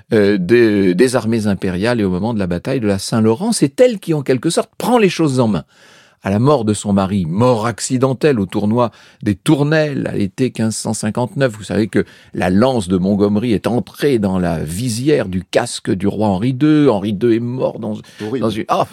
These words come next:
Speaker 1: la pire des agonies de l'histoire de France. Huit jours de souffrance absolument intolérable, et de nuit aussi, du reste.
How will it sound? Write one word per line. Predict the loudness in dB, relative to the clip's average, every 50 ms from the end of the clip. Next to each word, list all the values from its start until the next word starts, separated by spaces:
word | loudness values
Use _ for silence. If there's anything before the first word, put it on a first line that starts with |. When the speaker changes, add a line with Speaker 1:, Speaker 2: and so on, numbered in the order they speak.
| -6 -4
Speaker 1:
la | -4 -4
pire | -4 -6 _ -6 -2 0 0 0 0
des | 0 0 0 0 -2 -2 -4 0 0
agonies | 0 2 2 0 0 0 -2 -4 -4
de | -4
l'histoire | -6 -6 -6 -6 -4
de | -2 -4
France. | -4 -2 -4 -6 -2 -2
Huit | -2 -2 0 0 0 -2 -2
jours | -2 2 2 2 2
de | 2 -2
souffrance | -4 -4 -10 -14 -10 -8 -8 -6 -6
absolument | -8 -6 -6 -4 -4 -4 -6 -8 _ _
intolérable, | -2 -2 -2 -2 -2 0 2 2 2 2 2 0 2 2
et | 2 2
de | 4 2 2
nuit | 2 2 2 4 4 4
aussi, | 2 2 0 -2 -8 -10 -8 -6
du | -6 -6
reste. | -6 -6 -10 -14 -18